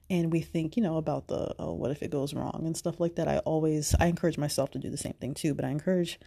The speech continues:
my friends to, you know, think about what also does it look like if everything goes according to plan? What does it look like if everything goes better than we expect, right? Like, we can,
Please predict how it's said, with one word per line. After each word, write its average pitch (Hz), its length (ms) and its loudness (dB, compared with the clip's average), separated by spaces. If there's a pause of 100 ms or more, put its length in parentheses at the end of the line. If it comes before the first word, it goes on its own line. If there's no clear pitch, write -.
(540)
my 156 100 -2
friends 175 600 2 (200)
to, 147 400 0 (320)
you 269 80 6
know, 190 160 6 (180)
think 170 220 2
about 147 360 2
what 151 400 2
also 151 420 0
does 151 260 0
it 143 100 0
look 147 180 -2
like - 180 -4
if 147 140 -4
everything 147 380 -2
goes 143 200 -2
according 147 320 -4
to - 80 -10
plan? - 360 -2 (760)
What 175 200 6
does 175 160 4
it 156 100 4
look 165 140 2
like 156 140 4
if 151 220 0
everything 160 400 0
goes 147 220 0
better 135 260 0
than 127 180 -2
we 127 80 -2
expect, - 520 -4
right? - 240 -2
Like, - 200 -4 (580)
we 185 140 4
can, 175 380 6